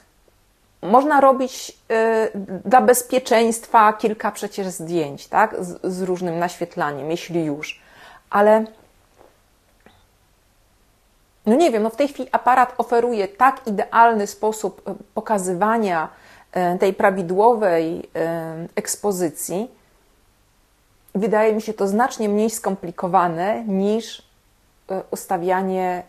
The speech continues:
korekcji przy tej preselekcji. I teraz tak, dla podsumowania. Moje podstawowe takie spostrzeżenia po pracy z tym trybem, po długim czasie, bardzo wielu lat nieużywania go w ogóle.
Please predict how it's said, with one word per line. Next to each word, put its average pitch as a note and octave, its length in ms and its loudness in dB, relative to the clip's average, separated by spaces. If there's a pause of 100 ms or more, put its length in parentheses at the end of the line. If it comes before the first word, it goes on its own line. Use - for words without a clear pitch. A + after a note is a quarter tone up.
korekcji F3 800 -4
przy E3 380 -4
tej D#3+ 140 0
preselekcji. - 880 -8 (1160)
I G#3 40 -14
teraz A#3 400 0
tak, D#3+ 300 -6 (120)
dla F3+ 200 -2
podsumowania. F3+ 880 -2 (640)
Moje G#3+ 340 0
podstawowe G3 840 -4
takie F3 640 0 (160)
spostrzeżenia G3+ 1000 -4 (680)
po F#3+ 800 6
pracy A#3 340 4
z - 120 -6
tym F#3+ 180 -4
trybem, G3 380 -2
po A3 140 0
długim A#3+ 480 2
czasie, A3 420 -2
bardzo F#3 600 4
wielu F#3 300 2
lat F#3 240 0
nieużywania G3 640 -2
go F#3 180 0
w F3+ 120 -4
ogóle. D3 360 2